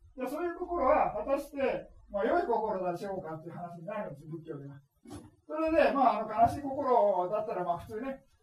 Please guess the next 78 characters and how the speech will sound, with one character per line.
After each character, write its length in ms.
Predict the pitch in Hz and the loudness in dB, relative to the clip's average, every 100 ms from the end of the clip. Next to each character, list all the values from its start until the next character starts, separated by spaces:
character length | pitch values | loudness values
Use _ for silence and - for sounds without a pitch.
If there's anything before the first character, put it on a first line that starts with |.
| _ _ | _ _
あ 240 | 185 190 190 | -2 -2 0
の、 440 | 185 175 175 175 | 0 0 0 -2
仏 200 | 185 190 | -6 -6
教 480 | 190 185 185 185 180 | 0 2 4 4 2
っ 40 | |
て 60 | 180 | -2
い 40 | |
う 40 | 170 | -8
か、 120 | 170 | -8
ま 100 | 165 | -10
あ、 40 | |
普 100 | 160 | -12
通 140 | - 226 | -12 -10
の 160 | 214 | -8
常 140 | 208 226 | -6 -6
識 200 | - - | -8 -10
的 140 | 202 | -8
な 140 | 208 208 | -4 -2
考 60 | 190 196 | -2 -2
え 100 | 185 | -2
だ 120 | 180 | -2
と、 400 | 226 240 233 - 180 | 0 2 2 -2 -12
ま 80 | |
あ、 60 | 180 | -10
苦 120 | 190 | -8
し 120 | 208 220 | -8 -8
ん 60 | |
で 100 | 202 | -8
る 100 | 180 | -6
人 120 | 185 | -8
が 140 | 180 160 | -8 -8
い 40 | |
た 80 | 190 | -4
ら 160 | 175 185 | -2 -2
ね、 160 | - - - - | -4 -8 -18 -12
悲 200 | 185 202 | -6 -6
し 80 | - | -6
く 80 | |
思 220 | 202 214 233 | -6 -2 -4
う 40 | |
っ 40 | |
て 60 | 196 | -4
い 40 | |
う 40 | 170 | -6
の 80 | 160 | -4
は 120 | 202 | -4
ね、 160 | 277 - - - | -4 -8 -14 -14
ま 120 | 196 196 | -8 -6
あ、 60 | |
人 100 | 208 | -4
間 160 | 214 214 | -6 -6
的 200 | 208 202 | -8 -6
で 100 | 190 | -4
い 80 | 247 | 0
い 20 | |
じ 80 | 233 | 0
ゃ 60 | |
な 120 | - | 0
い 40 | 180 | 0
か 120 | 175 | -2
み 120 | - | -2
た 180 | - 294 | -2 0
い 60 | 285 | 2
な 60 | |
感 140 | - - | 2 0
じ 60 | |
で 60 | 196 | -2
思 180 | 262 262 | -2 -2
う 60 | |
わ 120 | 277 | -2
け 80 | 269 | -4
で 100 | 175 | -8
す 80 | 156 | -8
ね。 180 | - - _ _ _ _ _ - | -10 -10 _ _ _ _ _ -10
で 100 | 269 | -6
す 80 | |
か 80 | 262 | 2
ら、 340 | 247 233 - | 8 10 8